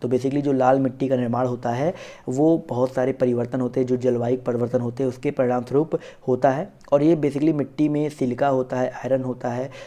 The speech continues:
और यहाँ पर लाल रंग का जो मे-, मेन कारण होता है वो आपका फेरिक ऑक्साइड की उपस्थिति कारण होता है। तो यहाँ पर जितने भी लोग जवाब दे रहे हैं ऑप्शन नंबर सी, वो लोग यहाँ पर बिल्कुल करेक्ट हो जाएंगे। लेकिन जब जल में डाल दो तो थोड़ा सा पीला दिखाई पड़ता है क्योंकि वो जलायोजित होने के कारण।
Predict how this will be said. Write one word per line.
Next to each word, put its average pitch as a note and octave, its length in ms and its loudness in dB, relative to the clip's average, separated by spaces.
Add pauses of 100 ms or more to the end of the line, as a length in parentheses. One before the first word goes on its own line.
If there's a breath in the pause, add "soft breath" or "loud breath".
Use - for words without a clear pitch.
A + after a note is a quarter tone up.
(120)
और C3 120 0
यहाँ A#2+ 180 -2
पर C3+ 120 -2
लाल C3+ 340 4
रंग D3 120 -2
का C#3+ 80 0
जो C3+ 120 0
मे-, C3 220 -2
मेन B2+ 180 -2
कारण B2 220 2
होता A#2+ 200 -2
है C#3+ 40 0
वो C#3 60 2
आपका C3 200 -4
फेरिक C#3 340 0
ऑक्साइड B2+ 360 -2
की D3 80 -2
उपस्थिति B2+ 360 -2
कारण A2+ 220 -2
होता A2 200 -6
है। A2 60 -6
तो A2+ 80 -8
यहाँ A2+ 120 -6
पर C3 120 -6
जितने B2 240 -6
भी C3 60 -2
लोग C3 100 -2
जवाब B2 220 0
दे B2+ 60 -4
रहे B2 100 -4
हैं A#2+ 60 -4
ऑप्शन A#2+ 160 -8
नंबर A2+ 180 -6
सी, E3 300 -4 (360 loud breath)
वो D3 100 4
लोग C#3+ 140 4
यहाँ A#2+ 140 0
पर C3+ 120 0
बिल्कुल A#2+ 280 -2
करेक्ट A2 340 -6
हो A2+ 60 -4
जाएंगे। A2 360 -6 (260 loud breath)
लेकिन C3 240 -2
जब B2+ 180 2
जल C#3 160 0
में D3 180 -2
डाल C3+ 180 2
दो C#3+ 80 0
तो C3+ 160 -8
थोड़ा B2+ 120 0
सा C3 100 -6
पीला C3 300 0
दिखाई B2+ 260 -2
पड़ता B2 240 -4
है C#3 40 -4
क्योंकि C#3 220 -4
वो D3 80 -2
जलायोजित A#2+ 600 -2
होने A2+ 160 -4
के A2+ 100 -6
कारण। A2+ 300 -6